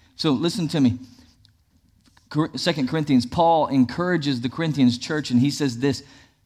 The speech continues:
"We live by faith, not by sight." I know what you see on the news. I know what you heard on your way in to church this morning. I know what you've seen and I know what you've heard, but we live by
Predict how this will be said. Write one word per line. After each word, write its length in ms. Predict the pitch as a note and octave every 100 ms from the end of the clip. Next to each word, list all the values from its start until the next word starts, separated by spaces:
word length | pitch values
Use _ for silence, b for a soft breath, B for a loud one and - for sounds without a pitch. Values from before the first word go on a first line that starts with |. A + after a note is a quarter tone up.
| -
"We 280 | G2 A#2 A3+
live 280 | F#3 D#3+
by 140 | B2 G2+
faith, 600 | - C#3 D#3 - - - _ _ _ _ _ _ -
not 220 | A#2 A2
by 140 | G#2+
sight." 340 | E2+ - G2+ - - _ b b b b b b
I 100 | C#3+
know 180 | G3 A#3
what 280 | G3 E3 -
you 40 |
see 320 | B2+ - G#3+ G#3
on 180 | D3
the 60 | B2
news. 460 | A2 G#2+ A2 A2+ - b b b
I 100 | -
know 160 | G3 G#3+
what 200 | F#3 -
you 80 | C#3
heard 320 | A2 G3+ G#3
on 160 | E3
your 100 | C#3+
way 240 | C3+ C3 B2
in 240 | A#2+ A2+ A2 B
to 100 | -
church 400 | A2 - C3 G#2
this 220 | A#2 A2
morning. 340 | A#2+ A#2+ B2 B2+ B -
I 100 | E3+
know 260 | F3 G#3+
what 240 | G#3+ G3 D#3
you've 160 | D3+
seen 320 | - G#3+ G#3+ G#3
and 140 | E3
I 40 |
know 140 | D3 F3
what 220 | G#3 -
you've 100 | C#3+
heard, 340 | - G#3 F3+
but 140 | C#3+ D3
we 200 | E3 A#3
live 520 | A#3 F#3 E3 D3 B2
by 440 | D3+ - D3+ C#3+